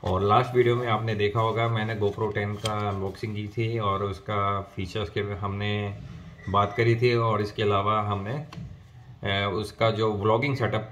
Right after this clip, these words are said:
तैयार किया था, ऊपर आई बटन में लिंक आ रहा होगा, आप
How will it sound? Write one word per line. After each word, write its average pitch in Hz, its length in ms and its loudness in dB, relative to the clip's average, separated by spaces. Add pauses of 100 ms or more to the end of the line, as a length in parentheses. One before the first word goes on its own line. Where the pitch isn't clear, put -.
(120)
तैयार 98 220 2
किया 101 220 0
था, 127 300 2
ऊपर 117 260 2
आई 107 200 2
बटन 107 240 -2
में 107 160 -2
लिंक 98 240 -2
आ 98 100 0
रहा 120 100 4
होगा, 117 240 4
आप 104 320 0